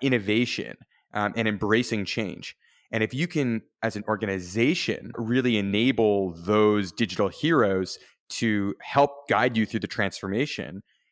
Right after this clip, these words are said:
and really help attract your partners that are gonna cultivate your marketplace, that's really the key success factor, uh, of all. So those three, you know, thinking like a platform,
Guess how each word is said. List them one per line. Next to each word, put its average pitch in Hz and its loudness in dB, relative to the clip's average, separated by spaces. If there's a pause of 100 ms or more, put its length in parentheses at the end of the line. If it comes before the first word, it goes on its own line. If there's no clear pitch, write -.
(140)
and 113 0
really 120 4
help - 0 (120)
attract 113 0
your 98 0
partners 107 -2
that 101 -2
are 95 -4
gonna 92 2 (280)
cultivate 120 4
your 90 -2
marketplace, 92 -2 (100)
that's 123 2
really 107 -2
the 95 -6
key 139 -2
success - -2
factor, 90 -2 (260)
uh, 98 -2
of 92 -2
all. - -6
So - -4
those 139 2
three, 131 -4
you 113 -6
know, 98 -2
thinking 127 -2
like 113 0
a 117 -4
platform, 110 0